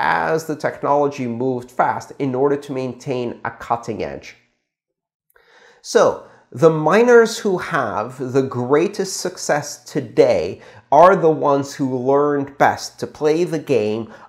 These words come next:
of throwing away all of their equipment every three months and replacing it with brand new equipment straight from factories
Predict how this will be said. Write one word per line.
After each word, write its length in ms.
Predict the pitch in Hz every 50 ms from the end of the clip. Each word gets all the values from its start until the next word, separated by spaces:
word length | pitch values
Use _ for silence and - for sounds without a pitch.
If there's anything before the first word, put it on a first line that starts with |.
| _ -
of 280 | 143 147 147 147 143
throwing 600 | - - - - - 180 185 208 220 220 220 214
away 400 | 214 196 156 143 135 135 135 131 - -
all 340 | - 151 170 185 185 175 175
of 120 | 175 151
their 220 | 156 165 160 156 156
equipment 520 | 156 - - 160 143 - 127 139 139 -
every 240 | 135 123 123 127 123
three 240 | 123 - 139 143 135
months 320 | 131 131 127 123 123 -
and 120 | 123 120
replacing 560 | 113 113 - - - 139 143 139 - - 127 123
it 100 | 113 98
with 240 | 110 113 110 -
brand 360 | - 151 165 170 165 170 160 151
new 160 | 147 143 147
equipment 600 | 143 143 - 151 143 143 143 - 117 110 110 107
straight 400 | - - - 147 156 190 208 208
from 200 | - - 185 180
factories 800 | 170 - 143 135 131 - - - 131 123 123 123 117 113 -